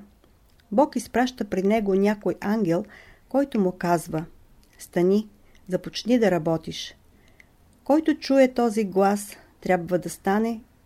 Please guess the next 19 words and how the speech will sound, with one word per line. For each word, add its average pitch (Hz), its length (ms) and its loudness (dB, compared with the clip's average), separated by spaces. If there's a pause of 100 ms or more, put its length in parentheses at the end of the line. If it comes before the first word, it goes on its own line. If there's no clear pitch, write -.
(140)
и 185 60 -4
да 165 100 0
започне 185 600 -4
работата 160 500 -6
си. - 260 -10 (1700)
Желая 262 500 4
ви 233 100 0
да 208 160 2
чуете 240 400 0
гласа 180 380 -2
на 202 200 2
ангела, 185 560 0 (420)
който 254 280 -2
ви 214 180 -2
подтиква 202 560 -6
към 180 220 0
работа 214 500 -4 (220)
и 180 100 -4
учене. 185 500 -6